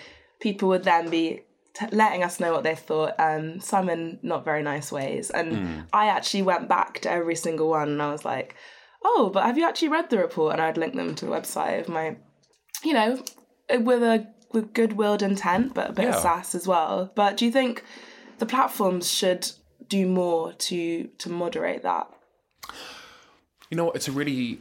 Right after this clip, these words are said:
Speaker 2: it's a really hard one because, you know, I'm not in favour of censorship.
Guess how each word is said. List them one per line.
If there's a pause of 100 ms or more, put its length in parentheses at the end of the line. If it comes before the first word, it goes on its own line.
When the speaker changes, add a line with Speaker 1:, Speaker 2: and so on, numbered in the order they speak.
(100)
Speaker 2:
it's
a
really
hard
one
because,
you
know, (220)
I'm
not
in
favour
of
censorship.